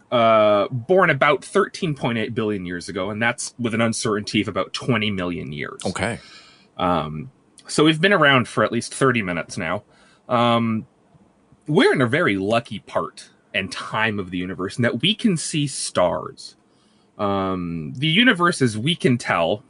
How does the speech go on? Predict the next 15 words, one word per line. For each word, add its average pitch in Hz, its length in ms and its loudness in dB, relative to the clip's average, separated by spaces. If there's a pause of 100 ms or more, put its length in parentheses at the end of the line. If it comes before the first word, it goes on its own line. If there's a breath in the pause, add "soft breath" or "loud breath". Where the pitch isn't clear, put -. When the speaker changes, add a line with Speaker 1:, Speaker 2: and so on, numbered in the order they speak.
(140)
Speaker 1:
based 113 260 0
on 98 120 -2
what 95 180 0
we 110 140 0
can - 200 -8
see 85 300 -6
in 87 180 -8
terms 90 380 -6
of 80 220 -6
our 85 160 -2
scientific 90 560 -4
information, 92 760 -4 (440 loud breath)
our 101 160 6
ability 98 540 4
to 90 580 -2